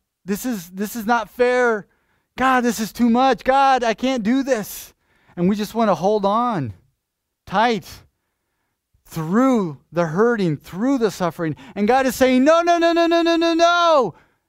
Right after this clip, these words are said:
Don't just hold on. Yeah, are you, you suffering? Okay, okay, yes, you're suffering. But others are hurting and suffering too." And if they are not believers in Christ,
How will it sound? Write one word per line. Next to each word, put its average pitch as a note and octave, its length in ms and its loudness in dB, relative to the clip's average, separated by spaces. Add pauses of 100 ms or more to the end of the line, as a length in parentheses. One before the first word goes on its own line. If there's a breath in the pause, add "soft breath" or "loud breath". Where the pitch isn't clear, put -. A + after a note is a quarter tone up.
(180)
Don't C4+ 240 2
just D4 180 0
hold B3+ 300 0
on. B3+ 560 2 (160 loud breath)
Yeah, A#3 180 -2
are F3+ 220 -4
you, F#3+ 160 -4
you F#3+ 280 -10
suffering? A#3+ 580 -4 (140)
Okay, G3 280 -10
okay, G3+ 340 -6
yes, F3 500 -8
you're F#3+ 180 -8
suffering. G3 480 -8 (300 loud breath)
But G#3 180 0
others A#3+ 500 -2
are G3+ 160 2
hurting A#3 420 0
and G3 140 -2
suffering G#3+ 480 -2
too." C#4 500 -6 (680 loud breath)
And G#3+ 180 2
if F3 160 -2
they C4 220 2
are C4 140 2
not A3 260 2
believers G#3 540 -2
in F#3+ 120 0
Christ, C4+ 680 -2